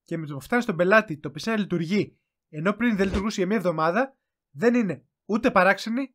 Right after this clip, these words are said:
ούτε ασυνήθιστη βλάβη, Θεόφιλε. Είναι αυτό που συμβαίνει κυριολεκτικά σε όλους τους τεχνικούς. Όχι μόνο υπολογιστών, αλλά και στους τεχνικούς τηλεοράσεων,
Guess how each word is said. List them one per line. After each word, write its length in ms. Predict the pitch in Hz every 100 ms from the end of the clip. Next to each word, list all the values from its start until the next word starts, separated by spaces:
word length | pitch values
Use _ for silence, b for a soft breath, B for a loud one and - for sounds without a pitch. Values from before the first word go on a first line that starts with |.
| _ -
ούτε 220 | 226 247
ασυνήθιστη 380 | - 208 160 170
βλάβη, 280 | 180 160
Θεόφιλε. 520 | 143 190 185 160 131 - _ _ _
Είναι 240 | 233 247
αυτό 220 | 196 254
που 80 | 254
συμβαίνει 320 | 208 185 247
κυριολεκτικά 540 | 233 202 170 147 262 262
σε 200 | - 196
όλους 220 | 247 233
τους 100 | 202
τεχνικούς. 460 | 208 202 151 - _ _ _ _ _
Όχι 240 | 226 220 233
μόνο 160 | 226
υπολογιστών, 680 | 170 165 139 120 196 269 277 _ _ _ _
αλλά 160 | 180 175
και 60 |
στους 160 | - 170
τεχνικούς 280 | 170 214 -
τηλεοράσεων, 840 | 180 151 139 214 269 262 269